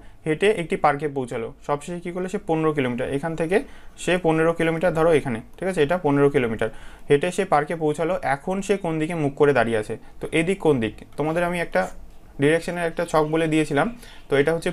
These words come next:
পূর্ব, এটা হচ্ছে পশ্চিম, এটা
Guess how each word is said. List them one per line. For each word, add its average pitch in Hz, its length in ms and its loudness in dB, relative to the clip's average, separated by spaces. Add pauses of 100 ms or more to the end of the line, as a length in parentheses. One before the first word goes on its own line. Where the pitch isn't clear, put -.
পূর্ব, 165 200 2 (1500)
এটা 156 200 4
হচ্ছে 170 180 -2 (200)
পশ্চিম, 147 320 2 (2500)
এটা 165 120 6